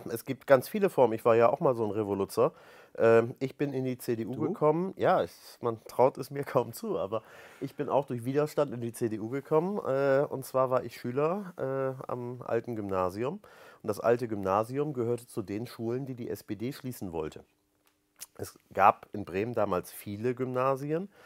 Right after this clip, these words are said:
Speaker 1: die es heute nicht mehr gibt. Das alte Gymnasium gehört zu den wenigen, äh,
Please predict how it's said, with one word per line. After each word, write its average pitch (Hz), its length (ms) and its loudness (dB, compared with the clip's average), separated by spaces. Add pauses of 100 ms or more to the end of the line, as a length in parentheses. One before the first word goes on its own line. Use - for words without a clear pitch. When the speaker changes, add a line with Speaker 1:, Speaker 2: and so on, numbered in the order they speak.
(260)
Speaker 1:
die 104 60 -8
es - 100 -14
heute 95 260 -4
nicht 110 220 -10
mehr 131 100 -2
gibt. 156 260 -8
Das 101 120 -8
alte 110 260 2
Gymnasium 107 540 -2
gehört 98 260 -6
zu - 80 -16
den 92 180 -8
wenigen, 120 460 -8 (540)
äh, 104 380 6